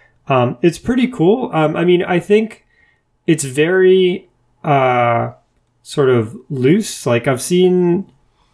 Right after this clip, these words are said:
really amazing, super exciting internships where you're basically a full-time engineer. You have a ton of responsibility, you have a lot of help, and some amazing work comes out of it. Now, I've seen internships that, you know, didn't go as well. So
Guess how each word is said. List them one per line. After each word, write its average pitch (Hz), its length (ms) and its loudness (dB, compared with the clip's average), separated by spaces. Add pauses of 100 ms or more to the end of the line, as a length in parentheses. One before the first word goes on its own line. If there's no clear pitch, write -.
really 165 640 2
amazing, 135 800 0
super 147 360 0
exciting 123 480 -2
internships 123 880 -2 (400)
where 127 160 4
you're 131 60 4
basically 143 380 2
a 123 60 2
full-time 131 560 -2
engineer. 117 680 0
You 143 120 0
have 123 80 2
a 123 100 -4
ton 135 160 -4
of 131 60 2
responsibility, 120 920 0
you 117 220 2
have 107 100 0
a 110 40 -2
lot 117 180 0
of 117 100 -2
help, 113 320 -4
and 107 320 -6
some 120 160 -2
amazing 117 440 0
work 120 200 -4
comes 127 220 -2
out 127 120 0
of 135 120 -2
it. 147 180 -2 (500)
Now, 147 100 0
I've 139 100 -2
seen 180 160 2
internships 170 600 0
that, 139 300 -4
you 127 80 0
know, 113 80 0
didn't 139 320 -2
go 143 140 0
as 127 120 -2
well. 139 400 -2 (180)
So 120 580 -2